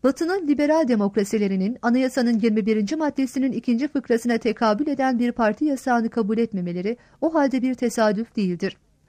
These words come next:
Bu, bin dokuz yüz on dokuz tarihli Alman Devleti Anayasası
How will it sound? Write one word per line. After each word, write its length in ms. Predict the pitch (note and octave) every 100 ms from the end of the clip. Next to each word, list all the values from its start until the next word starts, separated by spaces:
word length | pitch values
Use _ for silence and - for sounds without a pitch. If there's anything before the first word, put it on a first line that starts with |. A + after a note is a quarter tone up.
| _ _ _ _
Bu, 200 | A#3+ B3+ B3+
bin 140 | A3
dokuz 260 | A3+ C4 B3+
yüz 120 | A#3
on 180 | C4 C4+
dokuz 280 | A#3 A#3
tarihli 460 | - A3+ G#3 G3 G#3
Alman 380 | G3+ G#3+ B3 A3+
Devleti 360 | G3+ F#3 F#3
Anayasası 580 | F3+ F3+ F#3 F3+ - G#3+